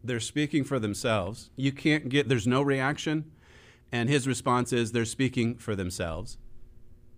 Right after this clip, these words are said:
So, uh, even the U K Prime Minister had a strong, and, uh, at least some condemnation there for the C C P. None of that coming from the White House. What is going on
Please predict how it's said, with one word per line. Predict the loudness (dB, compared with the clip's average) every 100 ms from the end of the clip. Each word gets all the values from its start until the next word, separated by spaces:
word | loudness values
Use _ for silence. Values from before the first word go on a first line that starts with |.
| -20 -20 -20 -20
So, | -2 4 6 6 2 -4
uh, | -10 -4
even | 0 4 6
the | 6
U | 4 2
K | 2 0
Prime | 2 4 4
Minister | 4 0 -4 -6
had | -2 0
a | 0
strong, | -2 -2 2 2 0 -2
and, | 2 2 2
uh, | 0 4
at | 4 6
least | 4 6
some | 4 4
condemnation | 4 4 6 4 4 2 4 4
there | 4 2
for | 6 6 8
the | 6
C | 4 4 4
C | 2 0
P. | 2 0 0 -6 0
None | 2
of | 4
that | 2 2
coming | 2 2 2
from | 2 4
the |
White | 4 4 2
House. | 0 -2 -6 -16 -20 -20 -20 -2
What | 4 4 4 4
is | 2 4
going | 4 6 6 6 6
on | 6 8 8 6 4